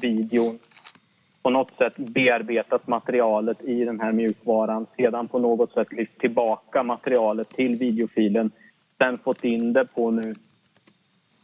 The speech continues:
övervakningssystemet igen och sen sett till att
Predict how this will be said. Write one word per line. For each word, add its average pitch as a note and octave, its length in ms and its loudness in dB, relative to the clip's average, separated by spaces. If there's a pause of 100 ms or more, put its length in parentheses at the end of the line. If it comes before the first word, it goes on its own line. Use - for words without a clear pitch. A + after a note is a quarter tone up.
(280)
övervakningssystemet A#2 1200 -2
igen A#2 480 0
och A#2+ 140 -4
sen A#2 260 0
sett A#2+ 180 0
till A2+ 340 -6
att A2 280 -2